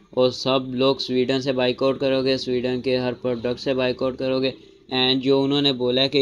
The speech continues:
इस टॉपिक पे वीडियो बनाओ, और उम्मीद है आप सब भी वीडियोज़ बनाएंगे, क्योंकि अब ये बात जो है हमारे मजहबी किताब कुरान पाक के about है, और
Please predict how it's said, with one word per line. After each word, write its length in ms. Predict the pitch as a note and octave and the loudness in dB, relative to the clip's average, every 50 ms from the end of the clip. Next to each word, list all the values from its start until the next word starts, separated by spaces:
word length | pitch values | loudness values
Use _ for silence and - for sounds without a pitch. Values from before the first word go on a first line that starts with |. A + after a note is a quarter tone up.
| C3+ | 4
इस 180 | C3+ C3 - - - | 4 2 -2 -6 -2
टॉपिक 320 | D3 C3 A#2+ - C#3 B2 - | -2 0 0 0 -2 -2 0
पे 100 | C#3 C3+ | 0 0
वीडियो 360 | B2+ A#2+ B2 A#2+ C3 C#3+ D3+ C#3 | 2 2 2 2 4 4 4 4
बनाओ, 400 | C3+ - C#3 C3 C3 C3+ C3+ C#3 C3+ | 2 0 0 0 2 2 0 0 2
और 220 | C3 B2+ B2+ B2+ | 2 2 2 2
उम्मीद 320 | C3 B2+ B2 B2+ C3 C3 C3+ | 0 -2 -2 0 2 2 4
है 60 | C3+ | 2
आप 140 | C3 C3 B2 | 2 2 -2
सब 240 | - - B2+ B2+ A#2+ A#2 | -2 -4 -4 -4 -2 2
भी 120 | D3 D3 | 2 2
वीडियोज़ 440 | C#3 C3 C3 B2 A#2+ C3 C#3 C#3 C3 | 2 2 0 0 2 2 2 2 0
बनाएंगे, 540 | B2+ B2+ B2 A#2+ A#2 B2 C3+ D3 D#3 D3 C3+ B2+ - _ _ _ _ _ _ _ - | -2 -4 -4 -4 -2 -2 -2 0 2 2 0 0 -2 _ _ _ _ _ _ _ -6
क्योंकि 260 | D3+ D3+ C#3 - D3+ | -4 -2 0 2 2
अब 140 | D3 C#3 C#3+ | 2 2 2
ये 220 | C#3 C3+ C#3 C#3 C#3 | 4 4 6 4 4
बात 340 | A#2+ B2+ C3+ C3 C3+ C3+ B2+ | 4 4 6 6 6 4 2
जो 140 | B2 C3 | 0 0
है 160 | C3+ C3+ C3+ C3 | 0 2 4 4
हमारे 420 | C3 C3 C3 C3 C3 B2+ B2 B2+ | 4 4 4 2 4 4 2 2
मजहबी 480 | C3 B2+ B2+ B2 A#2 B2 C3 B2+ C3+ C#3 | 2 0 0 0 0 0 0 0 0 0
किताब 380 | B2 D3 C3+ - C3 B2+ B2 A2+ | -2 -2 -2 2 4 4 4 2
कुरान 320 | - C3 A#2+ A#2+ A#2 A#2+ A#2 | 0 -2 -2 -2 -2 -4 -2
पाक 280 | - C3 B2+ C3 - - | 0 2 2 2 2 0
के 120 | - C3+ C3+ C3+ C3 C3 B2+ C3+ - | 0 0 2 2 0 -2 -2 -6 -10
about 400 | - C3 B2+ B2+ B2 B2+ B2+ B2 B2+ | -6 0 2 4 4 4 4 2 0
है, 140 | B2 B2 B2 - - - | -2 -2 -2 -6 -8 -4
और 360 | B2+ B2 A#2+ A#2+ A#2+ A#2 A2+ | 0 0 2 2 0 -2 -4